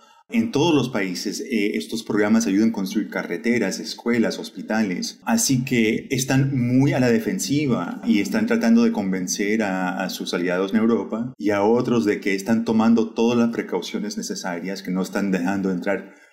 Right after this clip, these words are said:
lo que se llamaría bad actors o, o, o gente no deseada a los programas. Han incrementado lo que se llama el due diligence. En el caso de Saint Kitts han subido, han subido la tarifa para ingresar al programa.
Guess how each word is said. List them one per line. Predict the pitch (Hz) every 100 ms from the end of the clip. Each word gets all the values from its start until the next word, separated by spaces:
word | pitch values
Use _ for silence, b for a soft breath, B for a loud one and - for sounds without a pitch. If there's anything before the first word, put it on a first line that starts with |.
| B
lo | -
que | -
se |
llamaría | 98 95 107
bad | 117 98 101 101
actors | 98 95 95 98 101 101
o, | 90
o, | 85 82 - 92 87 95
o | 82
gente | 95 107
no | 95 95
deseada | 90 - 101 98 87
a |
los | 82 82
programas. | 87 85 95 85 80 - - _
Han | - 165
incrementado | 175 208 185 180 180 139 170
lo | 127 120
que |
se | -
llama | 127
el | 117
due | 131 123
diligence. | 120 127 113 95 - -
En | - 110
el | 104 95
caso | 110 131 120
de |
Saint | 113 113 -
Kitts | - 131 127
han | 107 104
subido, | 107 101 110 107 101 92 - -
han | 98
subido | - 101 110 113
la | 98 90
tarifa | 87 87 127 - 85 -
para | 95
ingresar | 90 90 85 - 113
al | 101 -
programa. | 90 85 87 87 87 87